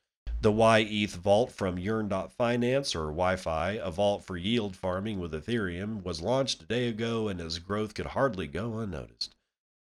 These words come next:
Okay, launched a day ago. So let's keep this in mind with how fast shit's moving. This is this is September the third, okay? No, I'm sorry. This, this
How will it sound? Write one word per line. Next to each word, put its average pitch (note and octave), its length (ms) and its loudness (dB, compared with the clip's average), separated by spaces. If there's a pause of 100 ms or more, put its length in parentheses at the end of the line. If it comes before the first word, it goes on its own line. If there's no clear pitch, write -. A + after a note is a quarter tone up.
(240)
Okay, A#2 440 4 (600)
launched B2+ 460 4
a C3 40 -2
day A2+ 280 2
ago. A#1+ 400 -6 (800)
So C3+ 100 -6
let's D#3+ 140 -8
keep F#3 160 4
this C3 180 4
in G2+ 100 0
mind E2+ 280 0
with E2 100 -4
how F#2+ 120 2
fast F#2 340 2
shit's - 340 -2
moving. D2+ 380 -6
This D#3 220 4
is B2 240 2 (880)
this D#3 240 4
is C#3 160 4
September A#2 480 2
the E2 120 -6
third, D#2+ 520 -2 (200)
okay? F#2+ 380 0
No, G#2+ 300 6
I'm G2 140 4
sorry. F2 280 2 (160)
This, G#2+ 260 2 (140)
this - 320 -2